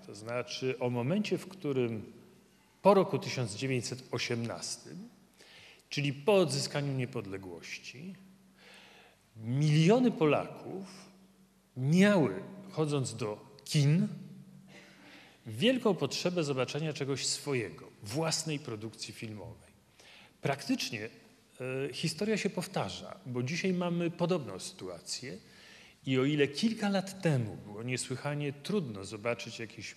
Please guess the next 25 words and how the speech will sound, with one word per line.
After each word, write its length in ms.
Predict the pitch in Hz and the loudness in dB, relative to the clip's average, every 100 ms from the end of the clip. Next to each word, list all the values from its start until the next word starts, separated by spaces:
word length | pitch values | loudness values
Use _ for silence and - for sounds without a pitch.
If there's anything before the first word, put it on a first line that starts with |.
| 98 87 | -16 -4
bardzo 440 | 131 139 117 117 | -2 0 -2 -4
dobry 440 | 107 113 107 104 104 - - | -4 -6 -6 -8 -10 -14 -16
polski 400 | 113 107 - - | -10 -8 -10 -12
film 360 | 107 117 104 101 101 | -12 -10 -10 -12 -16
na 140 | 110 107 | -8 -4
ekranach 760 | 104 101 117 117 104 - - | -4 -2 -2 -2 -4 -10 -14
kin, 380 | - 127 185 233 - - - - - - - | -4 0 2 0 -4 -14 -18 -20 -20 -20 -14
o 80 | 110 | -2
tyle 200 | 160 180 | 2 2
w 60 | |
tej 180 | 190 202 | 2 0
chwili 280 | - 151 175 | 0 -2 -2
sytuacja 380 | - 135 131 147 | -2 -4 -2 -4
się 180 | 135 | -4
zmienia 560 | 117 110 131 131 107 113 | -4 0 2 2 0 -4
i 100 | 143 | -4
to 140 | 135 | -4
bardzo. 480 | 104 85 85 - - - - - - - - - - | -6 -10 -14 -18 -20 -20 -20 -20 -20 -20 -20 -20 -18
Chciałem 320 | - 240 254 | 2 4 6
odwołać 460 | 214 151 226 190 - | 6 8 12 12 10
się 160 | 127 | 4
do 140 | 117 117 | 2 2
tej 180 | 120 113 | 2 2
analogii, 920 | 117 113 98 82 80 107 120 185 202 - - - - - - | 4 2 0 -4 -10 -12 -8 -8 -8 -12 -20 -20 -20 -20 -8
żebyśmy 560 | 135 175 185 196 180 | -4 -2 2 4 4